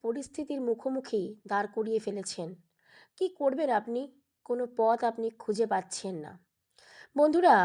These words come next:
এই পৃথিবীতে অনেক মানুষ আছে যাদের সাথে এই ঘটনাগুলি ঘটে থাকে।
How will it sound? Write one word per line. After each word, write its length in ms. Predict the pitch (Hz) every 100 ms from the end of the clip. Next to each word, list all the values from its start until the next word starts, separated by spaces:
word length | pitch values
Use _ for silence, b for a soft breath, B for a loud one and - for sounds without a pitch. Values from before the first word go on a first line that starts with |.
| -
এই 120 | 226 233
পৃথিবীতে 500 | 247 285 302 302 233 180 196 b b b -
অনেক 340 | 254 294 320 254
মানুষ 320 | 196 208 220
আছে 320 | 220 208 - 156 180 _ _ _ -
যাদের 400 | 208 202 220 269
সাথে 360 | - 254 226 180 -
এই 160 | 220 233
ঘটনাগুলি 600 | - 190 202 196 233 285
ঘটে 260 | - 185 185
থাকে। 340 | 180 165 135